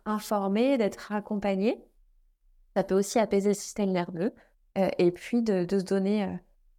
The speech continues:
euh, de regarder de façon, euh, très pragmatique le minimum vital de base qu'il faut. Et en fait, j'étais très étonnée il y a deux ans de me rendre compte que quatre-vingts pour cent des entrepreneurs que j'accompagnais n'avaient strictement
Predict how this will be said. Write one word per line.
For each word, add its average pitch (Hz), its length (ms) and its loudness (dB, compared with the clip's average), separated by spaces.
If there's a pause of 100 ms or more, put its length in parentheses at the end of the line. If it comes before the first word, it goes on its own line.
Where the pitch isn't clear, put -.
euh, 180 120 2
de 190 100 0
regarder 190 360 4
de 190 140 2
façon, 196 560 -4
euh, 175 60 -4 (280)
très 262 260 4
pragmatique 208 880 0
le 196 200 2
minimum 214 680 4 (140)
vital 214 600 2
de 202 140 4
base 214 520 2 (180)
qu'il 214 220 -2
faut. - 500 -12
Et 190 260 2 (440)
en 240 60 2
fait, 254 300 -2 (220)
j'étais 196 180 0
très 247 360 2
étonnée 226 340 4
il 220 60 6
y 208 40 4
a 180 80 0
deux 185 220 -2
ans 262 120 2
de 233 100 0
me 190 80 0
rendre 214 320 2
compte 262 300 -6 (280)
que - 60 -20
quatre-vingts 196 420 -2
pour 247 160 0
cent 240 140 -2
des 180 140 -4
entrepreneurs 190 640 -4
que - 120 0
j'accompagnais 190 600 -2 (280)
n'avaient 226 240 6
strictement 233 540 -2